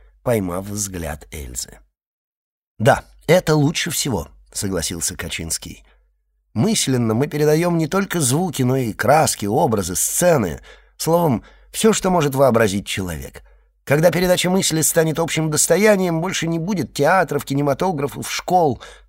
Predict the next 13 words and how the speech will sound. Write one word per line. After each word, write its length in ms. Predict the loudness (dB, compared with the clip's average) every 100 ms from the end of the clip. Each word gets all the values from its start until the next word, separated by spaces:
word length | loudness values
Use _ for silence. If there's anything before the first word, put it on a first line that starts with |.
| -6
душных 380 | -4 -2 -2 -2
помещений, 760 | 0 0 -2 -2 -2 0 -2
скопления 640 | -2 -2 0 0 0 0 0
людей. 500 | 0 0 -2 -6 -12 _ _ _ _ _ _ _ _
Знания, 560 | -6 0 4 4 2 2
развлечения, 640 | 0 0 -2 0 0 2 0
зрелища 640 | 0 0 0 0 0 -2 -8 _ _
станут 420 | -2 2 2 2
доступны 540 | 0 0 -2 -6 -6 0
каждому. 580 | 4 4 0 -8 -12 -18 _ _ _ _ -6
Чрезвычайно 840 | -2 -2 -2 -2 2 2 2 0
полезной 720 | 2 2 2 2 2 0 -2 -8 _ _
оказалась 540 | -2 0 2 2 0